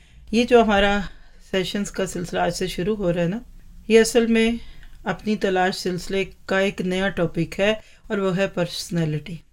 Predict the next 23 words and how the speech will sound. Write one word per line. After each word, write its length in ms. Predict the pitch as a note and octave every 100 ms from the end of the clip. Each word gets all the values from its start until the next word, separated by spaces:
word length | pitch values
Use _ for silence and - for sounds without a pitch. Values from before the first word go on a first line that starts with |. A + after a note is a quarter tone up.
| - -
हमारी 360 | A#3+ C4 D4
personality 640 | C#4+ A#3 - G3 F#3 F#3 A3
क्या 240 | G#3+ G#3
है, 300 | G3+ G#3 G3+
हम 260 | F#3+ G3+ G3
क्या 280 | - F3 F3+
हैं, 260 | F#3+ G3+
कैसे 360 | G3 F3+ E3+ G3+
हैं, 180 | A3 A#3+ - - - B3
आप 180 | C#4 D4
इसको 220 | - D4
लिखिए। 540 | A#3+ E3+ - F#3+ A3 - - - - - -
computers 460 | G#3 G#3 G#3 A#3+
की 100 | -
मिसाल 440 | A#3+ A#3 A#3 G#3+ A3
दी 240 | A3 A3+
है 180 | A3 A#3+
तो 160 | B3 B3+
computers 640 | G3 F#3 F#3 E3+ G3 -
के 120 | G#3
brands 480 | F#3+ G3 G3 G3+ -
याद 220 | F#3+ F#3+
रखिए। 360 | F#3+ F#3+ A3